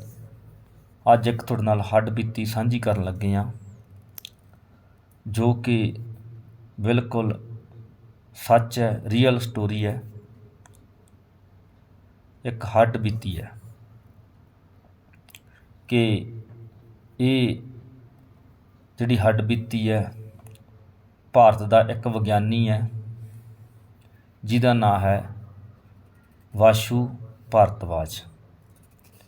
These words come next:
ਜੋ ਕਿ ਅਮਰੀਕਾ ਦੇ ਵਿੱਚ ਸਾਇੰਟਿਸਟ ਹੀ ਕਰਦਾ ਹੈ, NASA ਦੇ ਵਿੱਚ ਰਹਿੰਦਾ ਹੈ। ਉਹ ਵਿਗਿਆਨੀ ਹੈ ਆਪਣੇ ਭਾਰਤ ਦਾ,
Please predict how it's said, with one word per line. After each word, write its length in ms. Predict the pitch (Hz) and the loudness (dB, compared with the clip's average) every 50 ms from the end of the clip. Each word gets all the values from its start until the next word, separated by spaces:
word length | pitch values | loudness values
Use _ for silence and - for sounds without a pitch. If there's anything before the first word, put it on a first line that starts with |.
| _ _ _ _ _ _ _ _ _ _ | _ _ _ _ _ _ _ _ _ _
ਜੋ 220 | 104 101 117 131 139 | -4 0 2 2 2
ਕਿ 400 | 139 - 131 123 120 117 - - - - - - - - - - - - - - - _ - - | 2 2 2 2 2 2 0 -4 -8 -12 -16 -18 -20 -20 -20 -20 -20 -20 -20 -20 -20 _ -12 -4
ਅਮਰੀਕਾ 500 | 127 120 117 117 120 117 117 113 - 123 | 0 4 8 8 8 8 6 2 2 2
ਦੇ 120 | 117 120 117 | 2 2 -2
ਵਿੱਚ 460 | 113 113 113 - - 104 - - - - - - - - - - - - - _ _ _ _ _ _ _ _ _ _ _ _ _ _ _ _ - | -2 -4 -6 -6 -6 -8 -8 -8 -12 -18 -20 -20 -20 -20 -20 -20 -20 -20 -20 _ _ _ _ _ _ _ _ _ _ _ _ _ _ _ _ -18
ਸਾਇੰਟਿਸਟ 640 | - - - 120 117 117 117 117 123 120 120 117 - | -16 -8 0 2 2 4 4 2 0 -2 -2 -2 -4
ਹੀ 80 | 123 | -2
ਕਰਦਾ 380 | 117 - 107 104 92 104 110 110 | 0 0 0 0 2 2 2 4
ਹੈ, 380 | 107 107 107 - - - - - - - - - - - - - - - - _ - - _ _ _ _ _ _ _ _ _ _ _ _ _ _ _ _ _ _ _ - | 2 0 -2 -6 -8 -12 -14 -18 -18 -20 -20 -20 -20 -20 -20 -20 -20 -20 -20 _ -20 -20 _ _ _ _ _ _ _ _ _ _ _ _ _ _ _ _ _ _ _ 0
NASA 380 | 104 110 110 110 110 - 113 117 | 4 4 4 4 4 0 -4 -2
ਦੇ 120 | 117 117 | -2 -2
ਵਿੱਚ 300 | 113 107 107 113 - - - - - - | -2 -4 -6 -6 -10 -14 -16 -16 -12 -6
ਰਹਿੰਦਾ 320 | 101 98 101 107 98 82 | -4 -2 -2 -2 -2 -4
ਹੈ। 280 | 85 - - - - - - - - - - - - - - _ - - - - - _ _ _ - - - _ _ _ _ _ _ _ _ _ _ _ _ _ _ _ _ _ - - - - - - _ _ _ - | -6 -8 -12 -18 -20 -20 -20 -20 -20 -20 -20 -20 -20 -20 -20 _ -20 -20 -20 -20 -20 _ _ _ -20 -20 -20 _ _ _ _ _ _ _ _ _ _ _ _ _ _ _ _ _ -20 -18 -18 -18 -18 -20 _ _ _ -6
ਉਹ 140 | 131 131 131 | -4 -2 -2
ਵਿਗਿਆਨੀ 460 | 127 104 117 110 110 117 123 135 135 | 2 4 4 6 6 6 4 2 4
ਹੈ 180 | 123 117 117 117 | 4 6 6 6
ਆਪਣੇ 320 | 120 117 113 117 127 123 117 | 4 2 0 -2 -2 -2 -2
ਭਾਰਤ 420 | 117 113 120 107 95 - - - | 4 6 6 8 6 4 0 -4
ਦਾ, 140 | - 113 | -2 -2